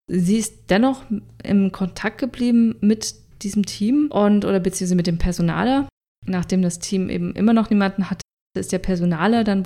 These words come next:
nochmal auf das Team zugegangen, hat gefragt, „Ja, ihr habt immer noch keinen. Wie wär's denn mit ihr?“ Daraufhin hat sich das Team eben nochmal besonnen und sie hat den Job dann bekommen. Das lag einfach daran, dass sie konsistent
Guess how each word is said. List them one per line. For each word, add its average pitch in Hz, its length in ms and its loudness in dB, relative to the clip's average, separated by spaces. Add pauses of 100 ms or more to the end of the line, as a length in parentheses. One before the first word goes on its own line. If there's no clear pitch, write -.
nochmal 185 380 -4
auf 180 80 -8
das - 180 -12
Team 180 180 -2
zugegangen, 196 540 -2
hat 175 140 -6
gefragt, 170 400 -8 (500)
„Ja, 185 180 -2
ihr 196 160 -2
habt 180 140 -6
immer 214 140 0
noch 202 160 0
keinen. 165 280 -4 (340)
Wie 196 160 -2
wär's 196 300 0
denn 175 220 0
mit 165 320 -4 (280)
ihr?“ 170 360 4 (180)
Daraufhin 202 720 0 (180)
hat 175 140 -6
sich 185 100 -2
das 180 160 -4
Team 208 220 -2
eben 202 160 2
nochmal 185 300 2
besonnen 214 640 2
und 196 320 2
sie 180 180 0
hat 185 100 -2
den 185 140 0
Job 175 240 -2
dann 175 160 0
bekommen. 185 480 -2 (460)
Das 185 160 -2
lag 185 280 -2 (200)
einfach 190 340 -2
daran, 190 340 -2
dass 180 280 -6
sie 214 240 -2
konsistent 208 880 -2